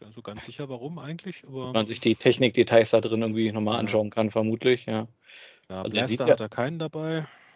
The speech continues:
Speaker 1: Ja.
Speaker 2: und der sieht ja schon so halb so aus, als ob er sich eigentlich transformieren können sollte. Ich meine, er hat ja sogar diese, äh,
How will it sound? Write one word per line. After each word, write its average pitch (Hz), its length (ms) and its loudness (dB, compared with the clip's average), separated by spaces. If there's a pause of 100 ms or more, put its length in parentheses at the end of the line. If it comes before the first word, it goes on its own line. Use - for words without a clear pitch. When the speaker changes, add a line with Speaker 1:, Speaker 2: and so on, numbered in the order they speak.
(200)
Speaker 1:
Ja. 92 200 -18
Speaker 2:
und 107 80 -6
der 110 100 4
sieht 120 160 0
ja 160 60 12
schon 147 180 0
so 123 160 6
halb 131 220 8
so - 120 0
aus, 139 220 4
als 117 100 4
ob 127 120 6
er 127 80 8
sich 120 180 0
eigentlich 123 180 0
transformieren 117 840 0
können 107 320 4
sollte. 107 420 4
Ich - 100 -12
meine, 110 200 2
er 110 40 0
hat 117 120 2
ja 117 80 8
sogar 113 260 2
diese, 110 420 2 (760)
äh, 104 320 0